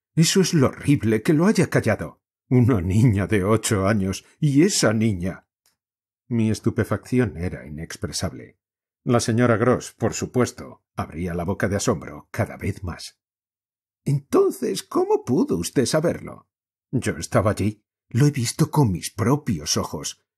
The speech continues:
He visto que se daba perfectamente cuenta". "¿De la presencia de él, quiere usted decir?". "No, de ella".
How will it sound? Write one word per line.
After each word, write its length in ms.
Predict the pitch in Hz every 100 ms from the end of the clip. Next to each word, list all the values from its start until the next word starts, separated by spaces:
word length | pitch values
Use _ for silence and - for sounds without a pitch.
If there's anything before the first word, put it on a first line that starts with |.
| -
He 60 | 139
visto 340 | 170 - 214
que 120 | 190
se 160 | - -
daba 360 | 143 147 151
perfectamente 1000 | 165 170 - 202 - 156 87 123 - 101
cuenta". 580 | - 123 90 - 80 - _ _ _ _ _ _ -
"¿De 260 | 233 120
la 220 | 135 107
presencia 600 | 151 139 - 113 143 175 147
de 180 | 98
él, 240 | 147 311 -
quiere 240 | 196 123
usted 260 | 147 - 165
decir?". 460 | 165 190 277 _ _ _ _ _
"No, 680 | 127 98 82 - - 101 101 -
de 220 | 101 92
ella". 320 | 110 -